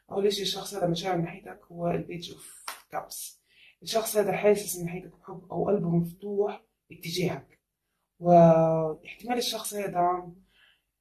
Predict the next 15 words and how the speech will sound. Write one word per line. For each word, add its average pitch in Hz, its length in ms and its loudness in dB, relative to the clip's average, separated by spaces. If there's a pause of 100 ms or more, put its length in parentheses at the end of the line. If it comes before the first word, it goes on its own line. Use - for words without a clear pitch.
غير، 175 380 8
هو 208 200 -10
الغير 175 260 -8
مسؤول 160 440 -10 (260)
عن 156 100 -10
أفعاله، 135 500 -12 (340)
مثلًا 196 320 6
عايش 208 520 4
بمشاعره 175 920 -2 (280)
فقط، - 380 -18 (300)
مش 156 180 -6
عايش 202 280 6
إنه 190 140 0
مسؤول 202 520 -2 (180)
كدور 185 540 0